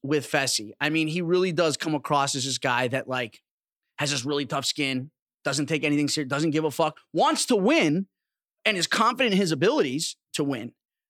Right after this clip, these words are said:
But when I saw that, like, him break down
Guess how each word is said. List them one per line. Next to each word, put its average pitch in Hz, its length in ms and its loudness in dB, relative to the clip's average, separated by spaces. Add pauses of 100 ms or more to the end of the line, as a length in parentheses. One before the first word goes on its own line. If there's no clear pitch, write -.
(160)
But 208 220 2 (260)
when 185 220 0
I 214 180 0
saw 220 340 0
that, 294 220 0
like, 185 180 2 (300)
him 175 340 0
break 139 340 -2
down 180 420 0